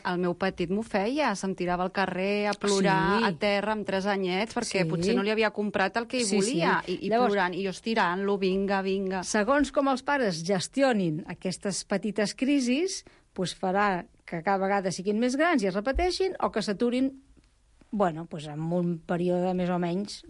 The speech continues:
Speaker 2: curt o més o menys normal, no? Si en el, eh, la compra, no?, del supermercat comences a fer això, na-,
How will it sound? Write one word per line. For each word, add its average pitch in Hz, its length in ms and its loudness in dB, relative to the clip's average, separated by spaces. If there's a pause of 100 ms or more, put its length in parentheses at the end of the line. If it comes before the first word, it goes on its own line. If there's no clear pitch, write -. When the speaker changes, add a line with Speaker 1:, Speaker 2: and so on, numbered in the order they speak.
(140)
Speaker 2:
curt 196 480 -2
o 190 80 -6
més 170 240 -4
o 170 80 -4
menys 175 240 -4
normal, 151 560 -6
no? 214 160 -8 (880)
Si - 140 0
en 233 160 4
el, 233 300 0 (180)
eh, 214 560 2
la 202 460 0 (580)
compra, 240 440 2
no?, 277 200 0
del 202 240 0
supermercat 196 560 -2
comences 202 480 -2
a 196 80 0
fer 208 160 -2
això, 220 240 2
na-, 190 320 -2